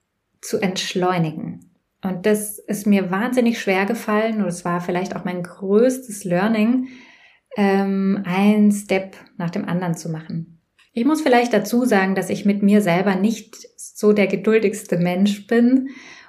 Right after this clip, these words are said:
und nicht so gerne abwarte. Und ich habe oft gemerkt in den Gesprächen, mm, dass ich schon, dass mir schon so viele Impulse kommen, dass ich am liebsten gleich,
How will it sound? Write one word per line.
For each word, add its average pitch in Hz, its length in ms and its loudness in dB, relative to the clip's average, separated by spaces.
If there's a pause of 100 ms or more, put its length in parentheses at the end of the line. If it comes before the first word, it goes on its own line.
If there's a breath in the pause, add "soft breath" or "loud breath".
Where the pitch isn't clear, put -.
(120)
und 208 560 2 (540)
nicht 220 360 4
so 220 100 2
gerne 190 340 0
abwarte. 160 840 -8 (340)
Und 202 340 4
ich 214 200 0
habe 208 280 0
oft 233 300 2
gemerkt 208 360 4
in 190 80 0
den 180 140 -2
Gesprächen, 214 1000 2 (560 loud breath)
mm, 196 480 -2 (200)
dass 190 280 -6
ich - 240 -4
schon, 208 600 4
dass 208 180 -4
mir 208 120 2
schon 208 440 -2
so 220 120 2
viele 240 280 4
Impulse 226 640 4
kommen, 180 420 -6
dass 180 160 -6
ich 208 160 -2
am 208 100 4
liebsten 214 440 2
gleich, 208 480 0